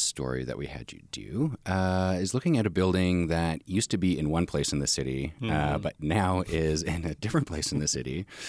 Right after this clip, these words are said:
Speaker 1: Uh, so maybe you can tell us a little bit about the Alberta Hotel.
Speaker 2: Yeah, uh, people in Edmonton today might know the Harbin Gate is in kind of long-term storage while people figure out what to happen with it. A similar thing happened to the Alberta Hotel when,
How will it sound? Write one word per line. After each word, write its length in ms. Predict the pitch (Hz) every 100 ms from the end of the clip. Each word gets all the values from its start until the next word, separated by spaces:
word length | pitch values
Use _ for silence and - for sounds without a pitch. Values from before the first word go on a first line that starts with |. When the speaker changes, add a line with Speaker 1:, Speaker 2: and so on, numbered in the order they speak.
| 117 117 90 -
Speaker 1:
Uh, 380 | 104 104 101 98
so 140 | -
maybe 180 | 110 147
you 60 | 220
can 140 | 135
tell 180 | - 92
us 160 | 92 -
a 40 |
little 80 | 85
bit 160 | 82 85 -
about 240 | - 76 - -
the 100 | 76
Alberta 320 | 73 76 76
Hotel. 640 | - 73 - 82 64 76 127 113 _
Speaker 2:
Yeah, 300 | 123 151 107 -
uh, 480 | 123 117 107 78 87 -
people 340 | 147 135 131
in 140 | 113 117
Edmonton 300 | 117 123 113
today 200 | 104 104
might 160 | 101
know 220 | 104 101
the 120 | 104 107
Harbin 340 | 117 107 98
Gate 260 | 110 98 104
is 160 | 113
in 360 | 113 110 113 117 - -
kind 160 | 117
of 80 | 110
long-term 400 | 107 110 117 107
storage 320 | - 110 107
while 140 | 110 107
people 240 | - 113
figure 240 | - 101 104
out 80 |
what 80 | 104
to 80 | 104
happen 260 | 110 117 113
with 160 | -
it. 100 | 113 -
A 60 |
similar 240 | - 165 170
thing 160 | 170
happened 300 | 139 117 123
to 40 | 110
the 80 | 101
Alberta 280 | 101 95
Hotel 360 | 104 101 98 95
when, 340 | 104 104 101